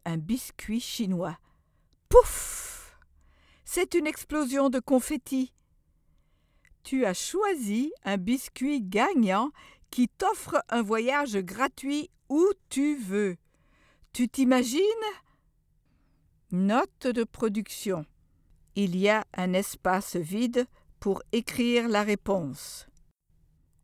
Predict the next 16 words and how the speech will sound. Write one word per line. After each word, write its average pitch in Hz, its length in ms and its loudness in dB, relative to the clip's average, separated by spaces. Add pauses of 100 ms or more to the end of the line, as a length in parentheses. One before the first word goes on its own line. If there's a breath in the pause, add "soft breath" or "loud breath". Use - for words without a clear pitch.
(100)
Illustration. 254 880 -2 (1120)
Un 277 280 2
enfant 240 540 0 (240)
est 180 260 -6
assis 247 400 -4
sur 190 300 -10
une 185 140 -2
valise. 175 840 -4 (800)
À 151 140 -4
ses 254 200 -2
côtés, 254 600 -6 (720 soft breath)
une 214 240 2
bernache 220 840 0 (140)
se - 240 -8 (160)
tient 214 420 -4 (200)
devant 208 420 0